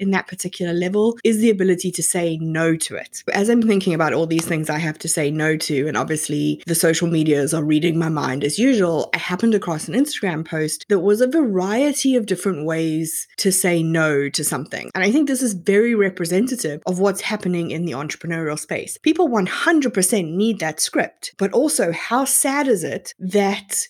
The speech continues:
we're so afraid to say no, thank you, because we fear that it means we're gonna miss an opportunity. We're gonna ruin a relationship. Someone's gonna go out and badmouth us. When the reality is, sometimes the kindest thing you can do is say no, thank you.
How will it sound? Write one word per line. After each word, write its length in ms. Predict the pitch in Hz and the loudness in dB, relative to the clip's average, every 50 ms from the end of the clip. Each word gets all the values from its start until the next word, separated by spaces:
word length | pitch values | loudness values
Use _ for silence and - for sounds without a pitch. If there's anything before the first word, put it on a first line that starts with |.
| _ _ - - | _ _ -8 -4
we're 120 | 196 208 | -4 -2
so 260 | - - - 285 277 | 0 0 -2 0 0
afraid 300 | 330 311 320 320 294 262 | 0 0 0 0 0 0
to 40 | - | 0
say 200 | - - 226 220 | 2 2 2 4
no, 240 | 208 202 208 226 240 | 4 4 4 2 2
thank 420 | 240 - - 175 196 214 208 - | 0 -4 -4 0 0 0 0 2
you, 140 | 277 277 277 | 2 2 2
because 320 | 247 262 - - 233 202 | 0 -2 0 0 0 2
we 100 | 202 208 | 2 0
fear 320 | 196 - - 269 262 254 240 | 0 0 0 0 0 2 2
that 140 | 226 226 214 | 2 0 0
it 120 | 196 - | 0 0
means 520 | 196 202 202 196 190 190 196 190 190 - - | 0 0 2 2 2 2 2 0 -2 -2 -2
we're 120 | - 202 208 | -2 0 2
gonna 180 | 226 214 208 | 2 2 2
miss 560 | 196 196 202 208 220 214 214 - - - - - - | 0 0 2 2 0 0 0 0 0 0 -2 -2 -4
an 100 | 196 - | -2 -2
opportunity. 800 | - 190 - 185 - - 220 202 185 180 - 180 123 - - - | -2 -2 -2 -4 -2 0 0 0 0 -2 -2 -6 -6 -6 -10 -10
We're 600 | 180 185 202 214 208 196 196 196 190 190 185 - | -6 0 2 4 4 4 4 2 0 0 -2 -2
gonna 260 | - 202 202 202 202 | 0 0 0 0 0
ruin 480 | 190 190 185 202 220 233 226 226 220 220 | 0 0 2 4 4 4 4 4 4 2
a 60 | 208 | 2
relationship. 880 | 202 196 185 185 190 190 185 - 208 190 - - - - 101 _ _ - - | 4 4 4 4 4 2 0 0 -2 -2 -2 -2 -4 -8 -10 _ _ -18 -10
Someone's 440 | - - 233 226 226 226 220 220 214 | -6 -2 0 2 2 2 2 0 0
gonna 140 | 220 202 202 | 0 0 0
go 220 | 190 190 190 190 | 0 0 -2 -2
out 200 | 190 180 185 180 | -2 -2 -2 -2
and 160 | 180 180 190 | -2 -2 -2
badmouth 760 | 170 180 - 180 190 208 214 196 190 185 175 175 170 160 170 - | -2 -2 -2 0 2 2 2 2 0 0 -2 -2 -6 -8 -8 -8
us. 400 | 156 147 165 180 - - - - - | -8 -8 -8 -8 -8 -8 -6 -4 0
When 100 | 226 240 | 2 2
the 80 | 247 | 2
reality 640 | 240 233 220 214 214 262 320 339 330 320 - 196 202 233 | 4 4 4 4 4 4 2 2 0 0 -2 0 0 0
is, 460 | 233 - - - - - - - - | 0 0 -2 -8 -8 -6 -6 -6 -6
sometimes 460 | - - 262 277 285 294 330 320 311 | -2 0 0 2 2 2 2 0 2
the 80 | 320 311 | 0 -2
kindest 600 | 320 - - - 269 269 311 359 370 349 - - | -4 -4 -6 -4 -2 0 2 4 4 4 2 0
thing 160 | - 202 185 | 0 0 0
you 80 | 165 165 | 0 -2
can 140 | - 175 160 | -4 -6 -4
do 220 | 156 165 160 151 | -2 -2 -2 0
is 180 | - 180 185 - | 0 -2 0 2
say 180 | - 226 202 | 2 2 2
no, 220 | 196 180 170 170 170 | 2 0 -2 -4 -4
thank 400 | - - 190 175 185 185 - - | -4 -4 -2 -2 -2 -4 -6 -10
you. 80 | - | -14